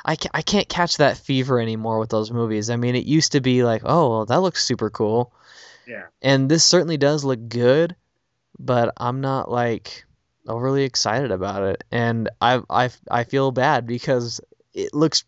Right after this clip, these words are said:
Speaker 1: really good, but I'm just still not excited about it.
Speaker 2: No, I'm right there with you. I'm, I'm kinda like, like,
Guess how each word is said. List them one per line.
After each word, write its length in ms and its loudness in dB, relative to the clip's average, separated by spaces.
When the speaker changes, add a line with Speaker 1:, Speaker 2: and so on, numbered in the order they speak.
Speaker 1:
really 340 4
good, 300 2
but 140 2
I'm 180 0
just 220 -4
still 200 -2
not 200 -4
excited 440 -4
about 280 -2
it. 140 -10
Speaker 2:
No, 100 -4
I'm 280 -2
right 180 2
there 180 -2
with 260 -4
you. 100 -2
I'm, 400 -4
I'm 200 -6
kinda 300 -4
like, 360 -4
like, 380 -12